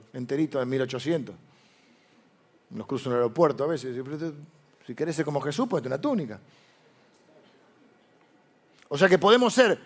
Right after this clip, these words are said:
culturalmente relevantes, contemporáneos, pero afirmados en la palabra de Dios.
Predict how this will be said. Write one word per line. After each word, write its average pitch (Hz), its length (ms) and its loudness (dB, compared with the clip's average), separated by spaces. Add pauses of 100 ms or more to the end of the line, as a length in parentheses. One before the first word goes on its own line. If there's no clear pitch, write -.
(400)
culturalmente 190 1040 4 (300)
relevantes, 170 580 4
contemporáneos, 240 720 0 (1080)
pero 120 160 -10
afirmados 156 460 -8
en 123 60 -10
la 110 60 -8
palabra 123 300 -8
de 113 60 -8
Dios. 117 160 -12